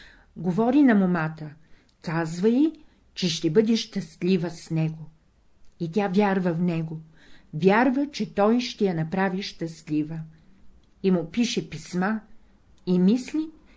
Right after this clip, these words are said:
че като го вземе, ще бъде щастлива, ще се оправят работите. Имайте вярата на младата мома. Казва, че тя е глупава.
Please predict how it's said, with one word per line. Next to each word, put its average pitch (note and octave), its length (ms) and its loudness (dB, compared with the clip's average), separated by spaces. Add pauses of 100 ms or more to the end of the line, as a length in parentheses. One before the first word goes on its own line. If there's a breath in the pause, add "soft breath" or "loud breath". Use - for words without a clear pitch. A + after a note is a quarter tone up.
(260 soft breath)
че G#3 180 4
като F#3+ 240 0
го E3+ 140 0
вземе, A#3 460 2
ще A3 260 -4
бъде F#3+ 240 2
щастлива, F#3 840 -4 (680 soft breath)
ще - 260 2
се D4 160 0
оправят F#3 680 0 (280)
работите. D#3+ 760 -2 (1300)
Имайте B3+ 720 2 (500 loud breath)
вярата B3 600 4
на A3+ 140 4
младата F#3+ 600 0
мома. D#3+ 480 0 (800)
Казва, A3 520 0
че - 220 -4
тя G3 160 4
е F#3 60 4
глупава. D#3+ 580 -4